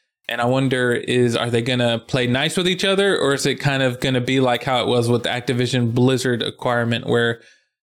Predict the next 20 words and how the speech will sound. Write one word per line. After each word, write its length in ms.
Sony's 500
like, 400
"You 180
shouldn't 280
allow 280
this. 160
We 140
don't 120
wanna 180
work 200
with 140
them. 300
We're, 240
you 320
know, 280
whatever, 440
whatever." 460
And 160
so 240
it's 240